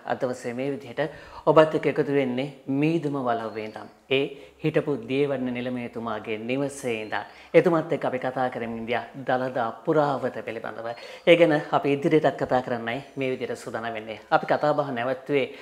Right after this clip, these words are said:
රාජ ඇතාගේ මතකාවර්ජනයත් එක්ක. රාජ ඇතා වෙනුවෙන් ඉදිවුණු කෞතුකාගාරය ගැනත් අපි කතා බහ කළා. ඒ වගේම, අ, හිටපු දියවඩන නිලමේතුමනි, මේ අපි අහලා තියෙනවා රාජ ඇතා ගැන කතා කරද්දී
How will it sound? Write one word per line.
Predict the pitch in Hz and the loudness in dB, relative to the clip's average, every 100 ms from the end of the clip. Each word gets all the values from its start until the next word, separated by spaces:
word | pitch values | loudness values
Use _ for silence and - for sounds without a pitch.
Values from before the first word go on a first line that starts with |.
| - - | -18 2
රාජ | 151 139 - 147 - - | 8 8 8 2 0 -2
ඇතාගේ | 131 156 143 135 151 135 | 2 4 4 2 0 0
මතකාවර්ජනයත් | 123 127 143 143 135 123 127 127 120 113 - | 0 -2 -2 0 2 4 2 0 -4 -6 -2
එක්ක. | 135 - 123 110 - - | -2 0 -2 -2 -6 -6
රාජ | - 160 160 | 6 8 8
ඇතා | 143 - 147 | 4 4 2
වෙනුවෙන් | 147 143 139 120 | 2 -2 -2 -4
ඉදිවුණු | 120 143 139 | -2 -2 -2
කෞතුකාගාරය | - 135 147 156 143 139 135 127 117 | 0 2 2 0 0 0 0 -2 -4
ගැනත් | 117 117 - | -8 -10 -10
අපි | 131 131 | -8 -6
කතා | 120 120 | -2 -2
බහ | 120 113 | -2 -6
කළා. | 117 113 117 - - | -4 -4 -4 -10 4
ඒ | 220 | 6
වගේම, | 233 220 143 | 6 4 0
අ, | 143 - - 151 135 - | -2 -6 -12 -10 -8 -8
හිටපු | - 170 156 | -4 -4 -2
දියවඩන | 143 147 147 | -4 -4 -6
නිලමේතුමනි, | 135 135 147 160 208 214 | -6 -6 -8 -8 -6 -6
මේ | 123 | -8
අපි | - - 139 | -8 -8 -6
අහලා | 156 156 | -4 -4
තියෙනවා | 156 151 135 | -2 -4 -2
රාජ | 131 131 | -4 -2
ඇතා | 127 - 135 | -4 -4 -6
ගැන | 131 127 | -6 -8
කතා | 123 131 139 | -6 -6 -2
කරද්දී | 165 165 160 | -2 0 0